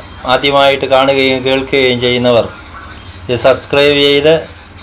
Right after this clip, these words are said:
ലൈക്ക് അടിച്ച്, ബെൽ ബട്ടൺ അമർത്തി ഈ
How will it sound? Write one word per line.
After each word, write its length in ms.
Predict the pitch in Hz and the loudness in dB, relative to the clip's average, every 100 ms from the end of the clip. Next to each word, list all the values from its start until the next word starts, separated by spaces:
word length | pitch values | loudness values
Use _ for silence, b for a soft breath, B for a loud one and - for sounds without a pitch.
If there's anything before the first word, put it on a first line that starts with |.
| 120 127 | -2 2
ലൈക്ക് 340 | 131 135 143 | 2 2 0
അടിച്ച്, 360 | 139 135 - 139 131 - - - - - - | 0 -2 0 0 0 -8 -20 -20 -20 -12 0
ബെൽ 160 | 123 135 | 0 2
ബട്ടൺ 260 | 139 139 135 131 | 2 2 0 2
അമർത്തി 340 | 131 123 123 90 - - - - - - - - | 0 0 0 -2 -10 -18 -18 -18 -18 -18 -18 -10
ഈ 40 | 143 | -6